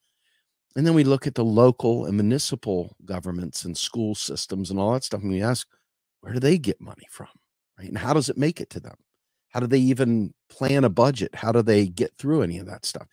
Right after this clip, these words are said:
It's all really important stuff, and it's stuff that normally if I was ramped up and amped up and trying to do a, you know, a real fisticuff style live stream,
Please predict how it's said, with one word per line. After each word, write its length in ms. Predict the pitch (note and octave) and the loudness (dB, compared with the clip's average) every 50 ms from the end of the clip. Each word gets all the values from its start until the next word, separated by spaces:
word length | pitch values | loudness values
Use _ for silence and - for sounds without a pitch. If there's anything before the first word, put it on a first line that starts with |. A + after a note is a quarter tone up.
| _ _ _ _ _ _ | _ _ _ _ _ _
It's 120 | _ E3 - | _ -12 -8
all 320 | - A2+ G2+ F2+ F2+ F#2+ G2 | -8 -6 -6 -8 -10 -14 -10
really 340 | - G3+ A#3+ B3+ B3 A3+ G3 | -2 0 0 2 2 2 2
important 480 | D3+ A#2 F#2+ - - F3+ E3+ - - - | 2 2 0 -2 -4 -8 -6 -6 -6 -6
stuff, 420 | - - - C4+ - A#2 - - | -6 -6 -6 -4 -2 -4 -2 -2
and 120 | A2+ B2+ C3+ | -2 -2 -2
it's 160 | B2+ - - | -2 -4 -6
stuff 540 | - - - - A3 G3+ D#3 C#3 - - - _ _ _ _ _ _ _ _ _ _ _ _ _ _ _ _ _ | -8 -6 -4 0 2 2 2 2 -2 -10 -20 _ _ _ _ _ _ _ _ _ _ _ _ _ _ _ _ _
that 200 | - C#3+ C3+ - - _ _ | 4 4 4 4 2 _ _
normally 500 | D#3+ D#3 E3 F#3+ G3+ F#3 D3+ C3+ A#2+ A#2 | 4 6 8 8 8 8 6 6 6 4
if 120 | A2+ - | 2 2
I 140 | C#3 C3+ C3+ | 2 4 4
was 260 | B2+ B2+ A#2 - - | 4 4 2 0 -2
ramped 420 | G#2+ A2+ C3 C3+ C3+ C3+ - - | -2 0 2 2 2 0 0 0
up 160 | D3+ B2 - - | 0 0 0 -2
and 140 | G2+ - | -8 -6
amped 360 | - C3+ C3+ B2 B2 A#2 - C3 | -4 -2 -2 -2 -2 -4 -4 -8
up 140 | B2 - | -8 -8
and 100 | - - | -8 -12
trying 320 | - - D3+ C#3+ C#3+ C#3 C3+ | -10 -8 -6 -4 -2 -2 -2
to 80 | C3+ | -4
do 220 | A2+ C#3+ C#3+ C3+ B2+ | -2 0 2 4 4
a, 240 | B2 A#2+ B2 B2 - | 4 2 0 -6 -8
you 100 | C3+ B2+ | -8 -6
know, 240 | A2 G#2 G#2 G#2+ - | -6 -6 -8 -8 -8
a 80 | B2 C3 | -8 -6
real 200 | A#2+ B2 B2+ B2 | -2 0 0 0
fisticuff 680 | - - - D#3+ C#3 - - D3+ - - D3 A#2+ - | 0 -4 -6 -6 -6 -4 -6 -8 -6 -4 -6 -6 -6
style 600 | - - - - - C3 B2+ B2 A#2+ A2+ G2 G2+ D#2+ | -6 -10 -6 -2 2 4 4 6 6 4 2 0 -2
live 360 | A2 B2+ F3 F#3 F#3 F3 - | -4 -6 -4 -4 -4 -4 -6
stream, 460 | - - - A#2 A2 G#2+ G2+ G2 G2+ | -10 -10 -6 -4 -4 -2 -4 -4 -6